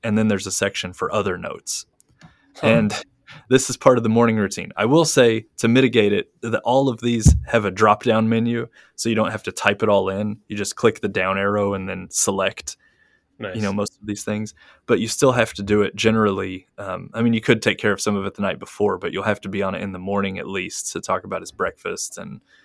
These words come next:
Speaker 1: and that sort of
Speaker 2: You gotta
Speaker 1: stuff.
Speaker 2: take his temperature every day?
Speaker 1: Yeah, which I think that that is now a Corona thing. Um,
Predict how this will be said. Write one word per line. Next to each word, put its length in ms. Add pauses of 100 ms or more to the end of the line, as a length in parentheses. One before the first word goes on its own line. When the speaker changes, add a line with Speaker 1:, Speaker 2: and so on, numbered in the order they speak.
(160)
Speaker 1:
and 100
that 140
sort 180
of 20
Speaker 2:
You 60
gotta 140
Speaker 1:
stuff. 100
Speaker 2:
take 140
his 140
temperature 580
every 260
day? 380 (560)
Speaker 1:
Yeah, 300
which 220
I 80
think 320
that 220
that 300
is 160
now 340
a 160
Corona 480
thing. 520 (100)
Um, 420